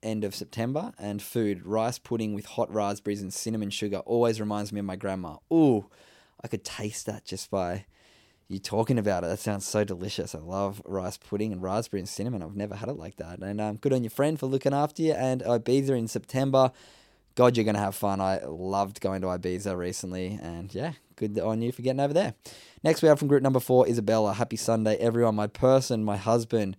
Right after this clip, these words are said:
we are doing long distance currently, and just the effort we both have to consciously put into our relationship every day is helping us both learn so much. The place, my footy club and all the people there, and food, eggs Benny and halloumi for brekkie this morning, can never go past an eggs Benny."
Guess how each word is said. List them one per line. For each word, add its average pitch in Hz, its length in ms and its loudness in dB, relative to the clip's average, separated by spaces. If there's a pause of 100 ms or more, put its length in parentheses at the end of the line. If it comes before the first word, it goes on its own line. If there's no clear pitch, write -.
(300)
we 107 100 2
are 113 60 4
doing 143 240 4
long 151 160 4
distance 139 320 0
currently, 110 480 0
and 107 160 0
just 127 220 -2
the 143 120 -2
effort 120 220 0
we 113 140 2
both 113 260 2
have 120 240 -2
to - 100 -8
consciously 143 540 -4
put 127 240 -4
into 113 480 -2
our 107 80 2
relationship 104 560 -2
every 110 300 -2
day 98 260 -2
is 98 120 -6
helping 107 300 -2
us 104 80 -6
both 95 300 -6
learn 95 240 -6
so 98 180 -6
much. 95 360 -10 (380)
The 107 100 -2
place, 110 420 -2
my 113 160 0
footy 123 260 2
club 110 220 2
and 107 80 -2
all 113 80 2
the 110 80 -2
people 110 300 -4
there, 107 320 0
and 101 180 -6
food, 107 380 -2
eggs 117 240 0
Benny 110 420 -2 (320)
and 104 200 -4
halloumi 113 360 0
for 110 100 -4
brekkie 104 320 -2
this 101 160 -6
morning, 104 320 -2
can 98 140 -6
never 104 220 0
go 101 120 0
past 98 360 -4
an 92 80 -6
eggs 95 180 -6
Benny." 98 380 -6